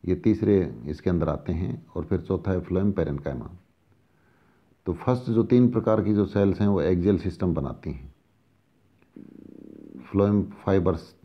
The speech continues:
समेत, और प्राइमरी फ्लोएम प्रोटोफ्लोएम और मेटाफ्लोएम के अंदर बटा हुआ होता है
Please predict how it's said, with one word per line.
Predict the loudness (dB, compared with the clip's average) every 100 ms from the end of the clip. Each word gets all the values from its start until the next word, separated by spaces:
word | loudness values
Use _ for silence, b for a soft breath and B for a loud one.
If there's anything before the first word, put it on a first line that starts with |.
| _ -4
समेत, | -2 -2 -4 -10 -20 -20 _ _ _ b b b b b b -6
और | -4
प्राइमरी | 0 2 4 4 4
फ्लोएम | 4 4 4 0 -4 -14 _ _ _ _ _ _ _ _ _ _ _ _ _ _ _ _ _ _ _ _ _ _ _ _ -2
प्रोटोफ्लोएम | 0 0 2 4 4 2
और | 2 4 4 4 0 -2
मेटाफ्लोएम | -2 0 0 0 2 2
के | 2
अंदर | 0 2 0
बटा | -2 -2 0
हुआ | 0 -2
होता | -4 -8 -8 -6
है | -8